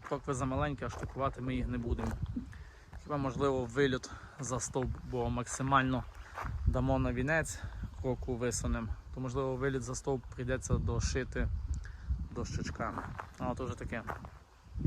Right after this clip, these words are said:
І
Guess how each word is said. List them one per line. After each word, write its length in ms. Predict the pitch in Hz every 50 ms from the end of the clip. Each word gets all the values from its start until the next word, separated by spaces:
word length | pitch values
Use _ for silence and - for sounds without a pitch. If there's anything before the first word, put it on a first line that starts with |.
| - - - - - - - - - - - - - - - - - - - - - - - - - - - - - - - - - - - - - - - - - - - - - - - - - - -
І 320 | - 165 170 180 185 185